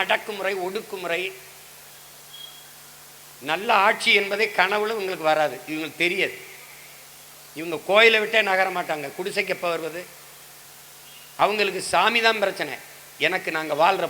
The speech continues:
பூமி பிரச்சனை, அதை காப்பாத்தணுங்கிறதா எங்களுக்கு பிரச்சனை. என் பிள்ளைகளுக்கு நல்ல தண்ணீர் கிடைக்கணும், தூய காற்றை சுவாசிக்க வாய்ப்பு இருக்கணும், பாதுகாப்பான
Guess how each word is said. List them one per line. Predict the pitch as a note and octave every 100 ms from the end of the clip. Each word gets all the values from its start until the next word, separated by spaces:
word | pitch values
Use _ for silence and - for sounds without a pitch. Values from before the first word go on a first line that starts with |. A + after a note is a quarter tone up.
| -
பூமி | G#3+ G#3+ D#3
பிரச்சனை, | D3 D3 B2+ - -
அதை | D#3 F3+ F#3
காப்பாத்தணுங்கிறதா | F#3 G3 F#3 F3+ F3 E3+ E3+ D#3+
எங்களுக்கு | E3+ D#3+ D3
பிரச்சனை. | C#3 - A#2+ - - - - - - - - - - - - - - - - C3
என் | B2+
பிள்ளைகளுக்கு | E3 G3+ G3 F#3 E3+
நல்ல | E3 F#3 F#3 -
தண்ணீர் | F#3 G3+ E3
கிடைக்கணும், | D#3 D3+ D3 E3 F3 -
தூய | F#3 G3 E3
காற்றை | E3 F3 F3+ F3
சுவாசிக்க | E3 F3+ F3+ D3+ D#3
வாய்ப்பு | D3+ D3 D3+
இருக்கணும், | C3+ C#3 E3+ - - - - -
பாதுகாப்பான | D#3+ G3+ G3 F#3+ F#3+ F3